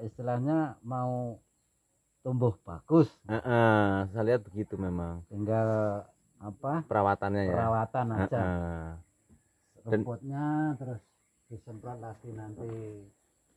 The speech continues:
Speaker 2: pakai
Speaker 1: Apa?
Speaker 2: anu, ya.
Speaker 1: Pakai
Speaker 2: Pupuk, apa, semprot hama, ya.
Speaker 1: Nah,
Speaker 2: Heeh.
Speaker 1: hama juga.
Speaker 2: Heeh.
Speaker 1: Tadi malam sudah saya semprot, Pak, satu kali.
Speaker 2: Heeh. Coba tak, saya tak lihat ke bawah aja, Mbah.
Speaker 1: Iya.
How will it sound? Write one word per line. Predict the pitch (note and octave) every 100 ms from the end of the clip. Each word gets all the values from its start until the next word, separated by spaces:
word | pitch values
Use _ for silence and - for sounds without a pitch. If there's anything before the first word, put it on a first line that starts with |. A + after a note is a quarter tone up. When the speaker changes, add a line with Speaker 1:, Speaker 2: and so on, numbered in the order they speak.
| _
Speaker 2:
pakai | F2+ - G2+ G2+
Speaker 1:
Apa? | G#2+
Speaker 2:
anu, | B2
ya. | G#2+ G2+ G2+ - _ _ _
Speaker 1:
Pakai | - - G#2+ G#2+ G#2 - - _
Speaker 2:
Pupuk, | - A2 B2 -
apa, | A#2
semprot | C3 - B2
hama, | A2+ B2 C#3 C3+
ya. | A2+ A2+
Speaker 1:
Nah, | - - - - F#2+
Speaker 2:
Heeh. | F#2 F2+
Speaker 1:
hama | F2 - - -
juga. | _ _ _ G#2 - -
Speaker 2:
Heeh. | F2+ - F2 F2 F2 _ _ _ _ _ _ _ - -
Speaker 1:
Tadi | - C3
malam | D3+ E3+ G#3+ G#3+ F3+
sudah | D#3 D#3 D3+ C3
saya | C#3+ C#3+
semprot, | D#3 D3+ D#3
Pak, | _ - _ _
satu | F#2+ -
kali. | _ - - - G2
Speaker 2:
Heeh. | G2+ G2+ F#2+ _ _ _
Coba | - D3+
tak, | D3+ - - - _ _ -
saya | F3
tak | E3+ F#3
lihat | F3 D#3+
ke |
bawah | D#3 D3 D3
aja, | D#3+
Mbah. | D3+ A#2 G2+
Speaker 1:
Iya. | _ _ _